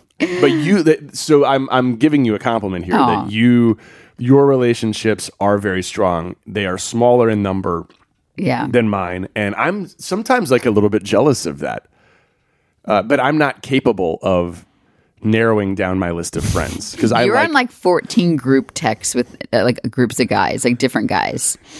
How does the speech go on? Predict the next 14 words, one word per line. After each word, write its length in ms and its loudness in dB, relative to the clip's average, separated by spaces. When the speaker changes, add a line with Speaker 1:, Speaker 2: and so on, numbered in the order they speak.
Speaker 1:
Yeah, 260 2
so 180 2
that's 240 -4
a 80 6
new 240 2
thing. 320 -2
Guys 540 0
just 420 -2
figured 340 0
out 200 0
the 80 -2
group 260 -6
text. 480 -2
Speaker 2:
<laughs> 20 2